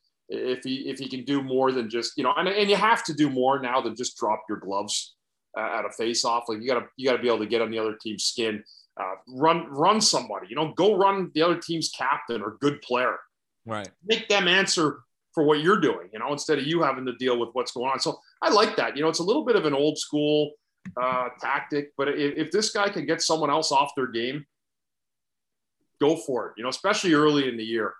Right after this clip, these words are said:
Speaker 1: After you turn, you know, the middle of January when things start to get revved up a little bit more,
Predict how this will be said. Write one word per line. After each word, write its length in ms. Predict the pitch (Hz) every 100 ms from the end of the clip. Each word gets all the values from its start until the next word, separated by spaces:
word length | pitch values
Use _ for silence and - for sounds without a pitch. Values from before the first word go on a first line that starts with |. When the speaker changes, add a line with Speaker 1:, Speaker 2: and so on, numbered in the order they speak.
| _ _ _ 131
Speaker 1:
After 320 | 170 175 175
you 180 | 151 143
turn, 360 | 151 143 131
you 100 | 143
know, 240 | 131 127 120
the 160 | 123 117
middle 220 | 135 135
of 80 | 131
January 500 | 127 131 135 131 127
when 140 | 113
things 220 | 123 127
start 220 | - 123 117
to 60 |
get 220 | 110 113 113
revved 260 | 123 110
up 180 | 117 -
a 20 |
little 180 | 127 123
bit 120 | 127
more, 340 | 131 131 131